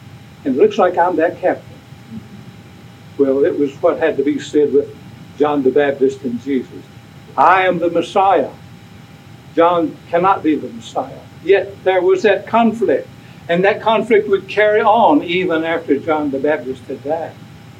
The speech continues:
So Jesus did not go in while John the Baptist was actively preaching so that the two would be competitive. He waited until John was in prison and his ministry was over.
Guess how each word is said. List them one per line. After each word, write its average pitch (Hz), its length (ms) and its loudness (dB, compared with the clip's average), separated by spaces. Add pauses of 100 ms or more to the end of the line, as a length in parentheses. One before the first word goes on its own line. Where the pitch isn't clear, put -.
(400)
So 202 240 6
Jesus 240 460 4
did 202 200 4
not 254 300 2
go 208 320 6
in 175 460 2
while 170 260 2
John 190 320 -2
the 175 100 -2
Baptist 147 560 -2
was 131 160 2
actively 151 520 0
preaching 147 520 0
so 170 200 2
that 160 180 0
the 147 100 -2
two 196 260 2
would 175 120 0
be 160 120 2
competitive. 139 720 -2 (460)
He 240 200 6
waited 214 520 4
until 170 720 0 (180)
John 170 440 2 (440)
was 151 180 0
in 151 160 2
prison 143 580 0 (400)
and 131 160 0
his 160 200 2
ministry 151 520 2
was 131 180 0
over. 139 360 0